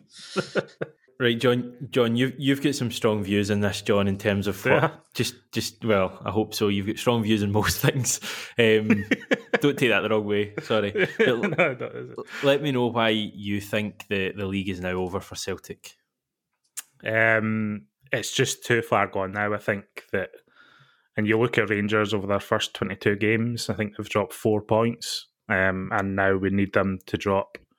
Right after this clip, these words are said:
Speaker 3: ten points over their next, um, sixteen games, and we also need to beat them twice, and we need to win all of our <laughs> games.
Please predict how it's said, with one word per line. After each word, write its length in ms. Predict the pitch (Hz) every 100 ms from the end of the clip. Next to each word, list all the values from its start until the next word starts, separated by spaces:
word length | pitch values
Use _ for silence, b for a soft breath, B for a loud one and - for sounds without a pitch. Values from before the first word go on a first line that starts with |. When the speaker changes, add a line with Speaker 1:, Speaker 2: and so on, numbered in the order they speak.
| b b b b _
Speaker 3:
ten 280 | - 131 135
points 480 | 123 107 104 104 -
over 240 | 113 104
their 120 | 98
next, 460 | 98 107 - - - _ _ _ -
um, 600 | 120 98 95 95 92 92 b b b
sixteen 580 | - - - - 123 120
games, 600 | 104 104 110 113 - - _ _ _ _ _
and 800 | 107 101 101 98 98 95 98 95 - - -
we 200 | 107 107
also 260 | 104 -
need 160 | 104 101
to 60 |
beat 160 | 95 113
them 120 | 101
twice, 440 | 101 104 101 98 -
and 420 | 123 117 107 101 104
we 100 | 101
need 200 | 101 -
to 100 | 101
win 220 | 98 98
all 240 | 104 98
of 100 | 95
our 100 | 95
<laughs> 0 |
games. 640 | - - 131 - - -